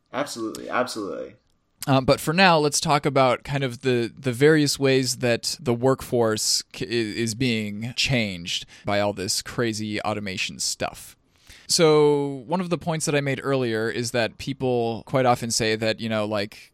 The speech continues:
Speaker 2: these new technologies, they eliminate some jobs, but they create more jobs in other related sectors, right? And if we take a look at the latest big, like, upheaval, um, information technology,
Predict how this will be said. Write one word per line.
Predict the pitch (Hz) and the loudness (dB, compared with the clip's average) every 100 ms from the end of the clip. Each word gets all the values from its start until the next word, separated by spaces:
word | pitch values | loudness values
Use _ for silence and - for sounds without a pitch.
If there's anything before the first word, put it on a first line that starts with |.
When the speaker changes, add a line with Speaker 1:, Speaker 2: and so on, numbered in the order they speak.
| _ | _
Speaker 2:
these | - - - 110 113 | -20 -14 -8 -8 -6
new | 107 | -6
technologies, | 110 143 170 165 139 143 135 - | -6 0 2 2 0 -4 -4 -2
they | 123 117 110 | 0 0 -2
eliminate | 113 113 110 107 | -4 -4 -6 -4
some | - 180 165 | -2 0 2
jobs, | 139 127 - | 2 2 0
but | - 131 95 | -2 -2 0
they | 120 | -2
create | - - 123 117 | -2 -2 0 0
more | 120 120 117 | -2 -4 -2
jobs | 113 107 101 107 113 - | 0 0 0 -2 -6 -6
in | 113 110 104 101 98 | -4 -4 -4 -6 -4
other | - 110 95 87 | -2 -2 -2 -6
related | 104 104 92 62 | -6 -6 -8 -8
sectors, | - - - - - | -12 -12 -14 -12 -4
right? | 92 87 - - - - - | -4 -4 -10 -20 -20 -10 -4
And | 151 | -4
if | 156 | -2
we | 147 | 0
take | 220 | 0
a | 196 | 2
look | 180 180 | 0 0
at | 156 _ | -4 _
the | 127 135 127 - 135 135 123 120 80 | -20 -16 -16 -8 -4 -2 -2 -4 -6
latest | - 123 143 151 131 - - - 123 120 | -10 0 2 4 2 0 -4 -10 -12 -4
big, | 131 127 120 117 | 2 4 4 0
like, | 127 104 110 104 - | -8 -2 0 -2 -2
upheaval, | 117 - 120 110 104 98 113 | -4 -4 -6 -6 -6 -6 -8
um, | 113 107 104 101 | -6 -4 -4 -6
information | 113 117 113 110 110 | -10 -8 -6 -6 -6
technology, | 110 117 113 107 113 101 | -6 -4 -2 -2 -4 -8